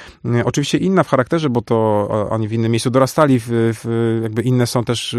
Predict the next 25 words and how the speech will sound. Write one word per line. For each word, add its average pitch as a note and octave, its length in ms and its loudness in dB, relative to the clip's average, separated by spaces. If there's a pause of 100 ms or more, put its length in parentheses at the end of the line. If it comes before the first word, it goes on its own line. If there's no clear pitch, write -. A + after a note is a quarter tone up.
w-, A2+ 260 -6
wzorce, C#3+ 300 2
którymi B2 200 0
nasiąkali, A2 460 -2
ale, A#2+ 240 0 (500)
mm, A2+ 240 -2
rzeczywiście C3 520 -2
i C#3+ 140 -2
jeden, C3+ 220 2
i A#2+ 100 -2
drugi, B2 360 2 (340)
e, A#2 380 0
to A#2+ 100 -4
są A#2+ 360 0
fantastyczni B2+ 500 -2
kompozytorzy. G#2+ 640 -4 (540)
A A2 300 2
do A#2 220 -2
tej, C#3 280 0 (580)
y, - 20 -
symfonii D#3 420 0
konkretnie C3+ 360 2
przechodząc, G#2 400 -2
czwarta C#3+ 280 -2
symfonia, A#2 500 0